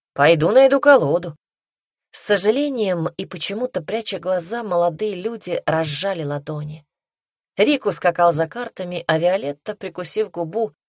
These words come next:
подумала о том, что муж из Рика вышел бы очень неплохой.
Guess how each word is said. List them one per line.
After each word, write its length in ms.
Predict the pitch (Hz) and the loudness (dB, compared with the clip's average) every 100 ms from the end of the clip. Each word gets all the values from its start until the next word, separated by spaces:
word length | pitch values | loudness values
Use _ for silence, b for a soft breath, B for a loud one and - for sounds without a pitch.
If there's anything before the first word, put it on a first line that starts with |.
| _ _ | _ _
подумала 460 | 185 202 269 247 233 | 2 6 8 8 8
о 60 | |
том, 240 | 247 254 226 | 8 6 4
что 240 | - 214 | -4 -6
муж 440 | 190 269 277 - - | -2 -2 -2 -6 -4
из 180 | 160 151 | -4 -2
Рика 300 | 156 147 156 | -4 -4 -6
вышел 340 | 247 - 208 | -6 -6 -6
бы 140 | 185 - | -6 -6
очень 560 | 254 269 - 226 220 | -4 -4 -4 -8 -8
неплохой. 800 | 214 208 185 185 - 151 127 | -8 -8 -6 -6 -6 -8 -8